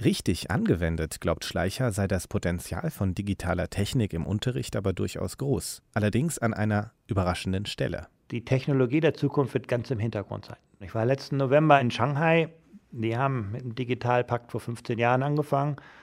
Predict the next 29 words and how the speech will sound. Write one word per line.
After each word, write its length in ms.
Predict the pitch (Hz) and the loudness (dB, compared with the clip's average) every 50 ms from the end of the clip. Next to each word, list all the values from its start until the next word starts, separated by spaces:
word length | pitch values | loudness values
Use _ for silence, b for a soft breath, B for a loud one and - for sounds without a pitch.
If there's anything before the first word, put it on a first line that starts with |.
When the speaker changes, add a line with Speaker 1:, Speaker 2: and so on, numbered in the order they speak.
| B B B B | B B B B
Speaker 2:
ne? 260 | 95 90 104 131 143 | -6 -4 -4 -4 -4
Und 200 | 135 135 123 117 | -4 -4 -4 -2
wenn 100 | 120 127 | 0 2
man 140 | 123 123 110 | 2 4 6
da 160 | 139 147 156 | 6 8 8
in 60 | 147 | 6
eine 60 | 139 - | 4 2
Klasse 360 | - 123 107 101 - - - | 2 2 2 2 2 -2 -8
kommt, 320 | - - 160 170 170 - | -4 -2 -2 -2 -2 -4
ich 140 | 107 - - | -8 -8 -6
war 100 | 110 110 | -6 -4
in 80 | 110 107 | -2 -2
einer 200 | 107 101 87 - - - | -4 -4 -6 -10 -10 -6
Grundschule, 720 | - 117 123 117 - - 151 156 151 151 151 147 - B B B B B B B - | -4 -4 -4 -2 -2 -2 0 4 4 6 6 4 2 B B B B B B B -12
die 60 | 110 | -6
Schüler 340 | - - 135 127 131 120 117 | -2 0 2 2 2 2 2
haben 160 | 123 120 120 | 2 2 2
dort 200 | 117 117 - - | 2 2 2 0
Kalligrafie 540 | - 123 120 117 117 110 - - - 120 117 | 0 0 0 2 0 0 -2 -2 -4 -4 -2
gelernt, 640 | 117 135 139 147 147 151 165 175 180 165 - - - | 0 0 2 4 4 4 4 4 2 0 -2 -8 -10
ne? 300 | 85 95 113 139 143 - - - | -8 -6 -6 -4 -6 -8 -10 -16
Stellen 260 | - - 120 117 107 | -10 -6 -4 -4 -4
Sie 100 | - 104 | -6 -8
sich 80 | 98 - | -10 -6
vor, 180 | - 135 151 | -2 -2 0
die 100 | 135 117 | 0 -2
müssen 420 | 104 110 110 - - 110 107 104 92 | -4 -6 -6 -8 -6 -8 -8 -8 -10
vier, 300 | - - - 117 117 110 | -12 -10 -6 -6 -6 -6
fünftausend 800 | - 113 104 - - 117 113 110 113 107 - 104 98 92 - | -6 -8 -10 -6 -2 -2 0 0 -2 -2 -4 -6 -8 -8 -10